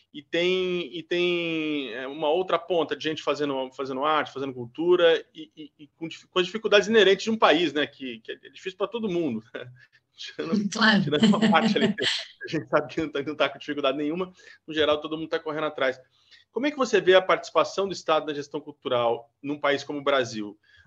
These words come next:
Speaker 1: Até onde o Estado deve ir? Como deve ser o fomento? E, e, e, e, e se você acha que, de alguma maneira, o Estado, é, de, é, sei que você trata desse tema também, interfere na liberdade e na expressão artística?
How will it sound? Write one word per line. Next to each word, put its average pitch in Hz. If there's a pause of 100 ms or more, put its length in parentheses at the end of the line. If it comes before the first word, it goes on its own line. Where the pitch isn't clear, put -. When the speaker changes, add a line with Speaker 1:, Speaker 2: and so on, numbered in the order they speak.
Speaker 1:
Até 202
onde 196
o -
Estado 147
deve 123
ir? 147
Como 190
deve 165
ser 156
o 131
fomento? 143
E, 143
e, 139 (100)
e, 143
e, 131
e 139
se 127
você 165
acha 151
que, -
de 143
alguma 143
maneira, 139 (840)
o 147
Estado, 151 (360)
é, 131
de, 139
é, 127
sei 139
que 151
você 143
trata 139
desse 127
tema 127
também, 135
interfere 135
na 143
liberdade 147 (100)
e 139
na 135
expressão 131
artística? 120